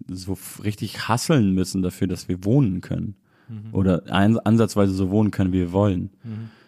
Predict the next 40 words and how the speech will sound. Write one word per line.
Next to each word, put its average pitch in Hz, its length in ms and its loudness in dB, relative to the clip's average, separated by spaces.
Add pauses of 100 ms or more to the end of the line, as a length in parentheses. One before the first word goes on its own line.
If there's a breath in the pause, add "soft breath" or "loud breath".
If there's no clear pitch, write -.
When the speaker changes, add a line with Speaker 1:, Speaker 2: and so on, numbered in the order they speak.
(360 loud breath)
Speaker 1:
Das - 240 -4
ist - 100 -8
einfach 104 400 0
für - 160 0
mich 113 320 6
moralisch 104 520 2
falsch. 104 520 0 (360)
Also 92 320 -2 (120)
das - 100 -20
kann 98 140 -2
man 92 100 2
einfach 92 240 -2
so 95 120 -6
dastehen 101 880 -2
lassen. 92 320 -2
Also 95 260 0 (640 loud breath)
sieht - 220 -6
natürlich 95 280 -4
Christian - 300 0
Lindner 104 260 2
anders, 127 280 4
aber 101 120 0
ich 104 120 -4
finde 117 200 2
nicht, 113 240 2
dass 110 120 0
irgendjemand 113 800 2 (580 loud breath)
ganz 107 260 2
viele 113 260 6
Häuser 123 260 6
besitzen 113 400 2
sollte, 107 380 4
wie 90 100 -2
jetzt 92 200 -2
zum 92 160 0
Beispiel 90 320 -4
Rammstein. - 480 -2
Also 95 260 -4
wieder 90 160 -4
beim, 101 180 -8